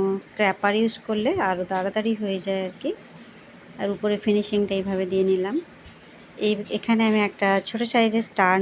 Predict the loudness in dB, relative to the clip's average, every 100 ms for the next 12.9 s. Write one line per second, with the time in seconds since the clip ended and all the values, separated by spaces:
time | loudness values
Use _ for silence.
0 | 2 0 0 0 2 0 -2 -2 -4 -4
1 | -16 -20 -20 -20 -20 -6 2 2 4 2
2 | 0 -6 0 0 0 -8 0 4 4 2
3 | -4 2 2 2 2 2 0 0 2 2
4 | 0 -4 -10 -8 -6 -6 -12 -20 -20 -20
5 | -20 -20 -20 -20 -10 -2 4 4 4 4
6 | 4 2 -2 -4 0 0 2 2 0 -2
7 | -2 0 0 0 -2 -4 -8 -2 0 0
8 | -2 -4 -4 -8 -16 -20 -20 -20 -18 -8
9 | -8 -6 -4 2 2 2 -2 0 2 4
10 | 4 4 4 4 4 2 0 -4 -4 -4
11 | -6 -2 -2 -2 -2 -2 0 -2 -4 -10
12 | -20 -20 -20 -18 -8 -4 -2 0